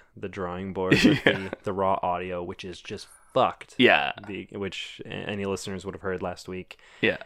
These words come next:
Speaker 1: It sounds like you're inside a Coke can. And,
Speaker 2: Yeah. <laughs>
Speaker 1: uh, some of our, like,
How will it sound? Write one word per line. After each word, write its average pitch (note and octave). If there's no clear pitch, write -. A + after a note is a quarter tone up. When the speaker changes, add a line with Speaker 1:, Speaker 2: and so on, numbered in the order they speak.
Speaker 1:
It G2+
sounds F2+
like F2
you're F2+
inside F2+
a F2
Coke F#2
can. F#2
And, -
Speaker 2:
Yeah. -
<laughs> -
Speaker 1:
uh, E3+
some G#2+
of G#2+
our, A2
like, A#2